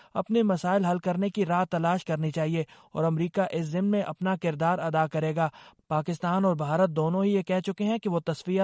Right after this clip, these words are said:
طلب معاملات پر بات چیت کے خواہاں ہیں، لیکن دونوں ہی اس امر پر پیش رفت کے لیے ایک دوسرے کی طرف سے پہل کے منتظر دکھائی دیتے ہیں۔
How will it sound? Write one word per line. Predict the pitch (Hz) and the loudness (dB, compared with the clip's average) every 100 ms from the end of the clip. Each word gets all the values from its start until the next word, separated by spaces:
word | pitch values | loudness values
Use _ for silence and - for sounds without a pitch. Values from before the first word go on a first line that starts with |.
| 185 | 0
طلب | 170 185 | 0 0
معاملات | 170 156 151 151 175 185 | 0 0 0 0 0 0
پر | 185 | 0
بات | 156 151 156 | 0 -2 -2
چیت | 180 170 | -6 -4
کے | 185 | -4
خواہاں | 170 156 160 | -2 -2 -2
ہیں، | 160 - - - | -4 -8 -20 -6
لیکن | 156 170 160 | -4 0 0
دونوں | 156 170 190 | 2 2 2
ہی | 196 160 | 2 0
اس | 156 | -2
امر | 165 170 | -2 -2
پر | 175 185 | 0 0
پیش | 175 165 - | 2 -2 0
رفت | 185 202 | -2 0
کے | 220 | 0
لیے | 208 214 - - - | 2 2 0 -12 -8
ایک | - 208 185 | 0 0 2
دوسرے | 202 185 214 | 0 2 0
کی | 202 208 | 0 0
طرف | 190 196 | 0 0
سے | 220 | -2
پہل | 202 180 170 196 | 0 0 0 0
کے | 202 | 0
منتظر | 190 165 156 165 196 | 0 0 0 0 0
دکھائی | 170 151 160 175 | -2 -2 0 0
دیتے | 151 143 170 | 0 0 -2
ہیں۔ | 170 | -2